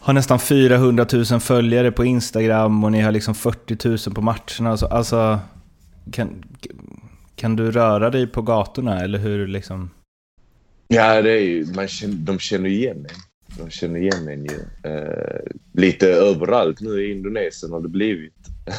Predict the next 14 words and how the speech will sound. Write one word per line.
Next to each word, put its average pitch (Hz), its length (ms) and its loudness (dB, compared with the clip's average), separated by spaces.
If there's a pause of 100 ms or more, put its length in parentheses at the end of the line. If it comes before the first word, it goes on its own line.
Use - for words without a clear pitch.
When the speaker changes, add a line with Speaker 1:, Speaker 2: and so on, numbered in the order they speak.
Speaker 2:
<laughs> - 500 -12
Men, 85 420 0
eh, 85 460 -2 (1400)
nej, 107 420 4
så 85 460 0 (380)
går 95 180 2
man 95 240 0
ut 131 240 2
och - 80 -12
ska - 240 -2
äta 104 360 0
så, 92 160 -4
så 82 140 -10
vill 82 280 -6